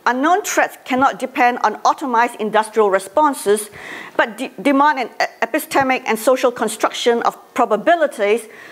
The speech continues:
from the external dynamic, uh, conditions of dynamism and uncertainty."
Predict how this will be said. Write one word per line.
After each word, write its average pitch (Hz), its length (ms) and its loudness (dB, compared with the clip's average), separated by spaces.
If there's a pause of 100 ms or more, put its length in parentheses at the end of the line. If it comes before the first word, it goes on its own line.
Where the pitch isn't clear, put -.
(120)
from 262 220 0
the 254 180 -6
external 254 580 2
dynamic, 214 640 0 (200)
uh, 202 40 0
conditions 254 500 0
of 208 120 2 (140)
dynamism 233 680 0
and 185 140 0
uncertainty." 190 760 0